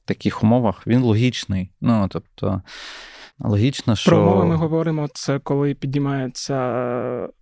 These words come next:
Speaker 2: обговорення теми мобілізації.
Speaker 1: То умовно, е, ну, я не є прихильником того, як,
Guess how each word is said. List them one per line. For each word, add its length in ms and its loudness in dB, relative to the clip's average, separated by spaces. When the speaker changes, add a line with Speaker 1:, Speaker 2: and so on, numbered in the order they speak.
Speaker 2:
обговорення 500 0
теми 220 -2
мобілізації. 1080 0
Speaker 1:
То 160 4
умовно, 960 4
е, 760 0
ну, 60 2
я 140 4
не 80 4
є 100 4
прихильником 540 -2
того, 300 0
як, 400 -4